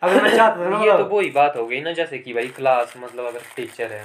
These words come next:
Speaker 2: मतलब स्कूल में
Speaker 1: हाँ,
Speaker 2: या तेरी
Speaker 1: मॉडल
Speaker 2: बाकी
Speaker 1: हाजिर
Speaker 2: जगह
Speaker 1: है,
Speaker 2: कौन
Speaker 1: हाँ,
Speaker 2: हो
Speaker 1: वही
Speaker 2: रहा,
Speaker 1: तो।
Speaker 2: मतलब कि बोर्डो को तूड़े ऊपर
Speaker 1: तूड़ो को पूरी।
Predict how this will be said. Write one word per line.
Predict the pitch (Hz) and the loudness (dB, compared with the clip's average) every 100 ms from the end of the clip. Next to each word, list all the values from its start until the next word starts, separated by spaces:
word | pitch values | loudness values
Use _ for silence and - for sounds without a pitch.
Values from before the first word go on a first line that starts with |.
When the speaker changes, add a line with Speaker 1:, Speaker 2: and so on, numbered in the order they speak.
| 107 | -16
Speaker 2:
मतलब | 107 113 | -16 -16
स्कूल | - 117 | -16 -16
में | 107 104 | -14 -14
Speaker 1:
हाँ, | 107 98 127 | -14 -12 -10
Speaker 2:
या | 127 | -4
तेरी | 139 | 0
Speaker 1:
मॉडल | 175 185 | 2 4
Speaker 2:
बाकी | 185 | 4
Speaker 1:
हाजिर | 185 156 147 | 4 4 0
Speaker 2:
जगह | 127 120 | -4 -4
Speaker 1:
है, | 117 | -8
Speaker 2:
कौन | 123 | -12
Speaker 1:
हाँ, | 113 | -10
Speaker 2:
हो | |
Speaker 1:
वही | 104 | -10
Speaker 2:
रहा, | 113 | -10
Speaker 1:
तो। | - | -12
Speaker 2:
मतलब | - 120 113 | -8 -8 -8
कि | 127 | -10
बोर्डो | 131 127 117 | -10 -6 -8
को | 120 | -8
तूड़े | 135 120 107 | -10 -10 -10
ऊपर | 113 | -10
Speaker 1:
तूड़ो | 170 165 160 | -6 -4 -4
को | 156 | -4
पूरी। | 160 156 | -6 -8